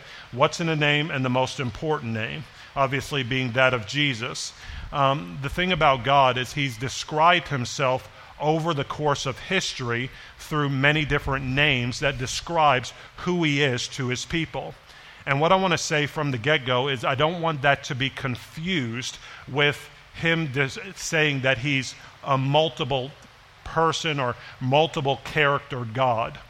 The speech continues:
In the world in which we live today, it's very easy to get confused. It's very easy to ascribe to an idea of what's known as pluralism, which means that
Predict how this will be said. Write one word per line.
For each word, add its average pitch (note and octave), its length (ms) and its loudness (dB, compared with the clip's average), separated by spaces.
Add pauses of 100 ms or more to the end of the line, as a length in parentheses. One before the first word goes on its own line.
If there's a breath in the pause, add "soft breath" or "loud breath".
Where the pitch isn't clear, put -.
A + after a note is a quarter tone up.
(520 loud breath)
In D#3 140 0
the D#3 60 2
world D3+ 380 4
in D3+ 160 2
which D3 220 -2
we C3+ 120 -4
live C3+ 300 0
today, C3 460 0 (360 loud breath)
it's D3 200 -4
very D#3 440 4
easy D3+ 440 -2
to B2 140 -6
get C3 200 0
confused. B2+ 800 -6 (440 loud breath)
It's C#3 140 -4
very D#3 360 4
easy D3+ 540 0
to B2+ 380 -4 (240 loud breath)
ascribe D3 720 4
to C3+ 280 -2
an C#3 120 0
idea C3 460 2
of B2 200 0
what's B2+ 260 -2
known C3+ 300 2
as B2 220 -4
pluralism, D3 800 0 (680 loud breath)
which C#3+ 240 -2
means D3 380 2
that C3 260 4